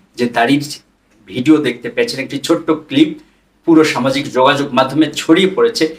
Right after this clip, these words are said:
এটি কিন্তু এই বরবাদের লুক সেটআপের জন্য আমেরিকাতে ছিল শাকিব খান, বিমানবন্দরে এসে আলেকের সঙ্গে দেখা হয়েছে এবং দুজন দুজনকে জড়িয়ে ধরে কথা বলেছে, কথা বলেছে। এবং ক্যামেরা যে চলছিল, ভিডিও যে হচ্ছিল, শাকিব খান সেটি বুঝতে পেরেছিল, আলেকেও জানে,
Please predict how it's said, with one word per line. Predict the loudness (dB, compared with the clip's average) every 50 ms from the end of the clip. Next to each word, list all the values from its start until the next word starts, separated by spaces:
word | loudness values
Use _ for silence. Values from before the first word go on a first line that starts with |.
| -18 _ _ _
এটি | -4 -2 -2 -2 -2
কিন্তু | -2 -2 -2 -2 0 2 2 2 0 -2 -8 -20 _ _ _ _
এই | -4 -2 -2 -4 -6 -4 0
বরবাদের | 2 4 4 4 4 2 2 0 -2 -4 -6 -4
লুক | 0 2 2 2 2 -2
সেটআপের | -4 -4 -2 -2 -2 -2 -4 -4 -4
জন্য | -4 -2 0
আমেরিকাতে | 0 0 0 -2 -2 -2 -2 0 0 -2
ছিল | -2 -2 -2 -2 -2
শাকিব | -2 -4 -8 -10 -10 -14 -6 -4
খান, | -4 -4 -4 -6 -14 -20 _ 0
বিমানবন্দরে | 2 4 4 4 2 2 2 2 2 2 2 2
এসে | 2 2 2 2 0 0 -2 -6 -14 _ -2
আলেকের | 0 0 0 0 -2 -6
সঙ্গে | -8 -8 -6 -6 -6
দেখা | -6 -6 -10 -8 -6 -4 0
হয়েছে | 2 2 2 2 -2 -8 -8 -12 _ _ _ _
এবং | -2 0 0 0
দুজন | -2 -4 -4 -4 -4
দুজনকে | -4 -4 -4 -6 -6 -8 -10
জড়িয়ে | -8 -8 -6 -4 -4 -4
ধরে | -4 -2 -2 -2 -2 -2 -4 -10 _ _ _ _ _ _ _ _
কথা | -6 -6 -6 -6 -8 -14
বলেছে, | -14 -14 -16 -14 -12 -12 -12 -12 -14 _ _ _ _ _ 0
কথা | 0 0 2 2 2
বলেছে। | 2 4 2 2 2 2 0 0 -2 -4 -8 -14 _ _ _
এবং | 0 2 4 4 4 2 -2 -6 -8 -12 _
ক্যামেরা | 0 2 2 4 4 2 2
যে | 2 2 2
চলছিল, | 2 2 2 2 2 0 0 0 0
ভিডিও | -2 -2 0 2 2 2
যে | 2 2 0
হচ্ছিল, | 0 -2 -4 -6 -6 -8 -6 -2
শাকিব | 0 0 0 0 -2 -4 -4
খান | -4 -4
সেটি | -4 -6 -10 -12
বুঝতে | -12 -10 -8 -8 -8 -4 -4 -4 -4
পেরেছিল, | -4 -4 -6 -2 0 2
আলেকেও | 4 4 4 2 2 0 -2 -2
জানে, | -2 -2 -4 -4 -6